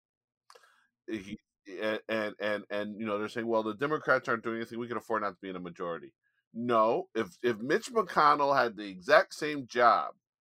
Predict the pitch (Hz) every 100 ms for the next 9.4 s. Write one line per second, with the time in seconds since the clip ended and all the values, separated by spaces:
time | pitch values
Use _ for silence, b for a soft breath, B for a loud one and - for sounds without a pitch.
0 | _ _ _ _ - 117 110 104 98 -
1 | - 160 - - 143 127 101 87 82 _
2 | _ _ _ _ 98 123 160 165 156 151
3 | - 110 120 139 - 135 135 135 120 127
4 | 139 139 B B 113 156 190 143 214 185
5 | 156 120 107 120 160 143 120 101 95 113
6 | - 120 123 - 117 107 95 82 87 104
7 | 285 - _ _ b b - 131 147 123
8 | 131 113 123 120 131 127 113 113 - -
9 | 107 110 110 101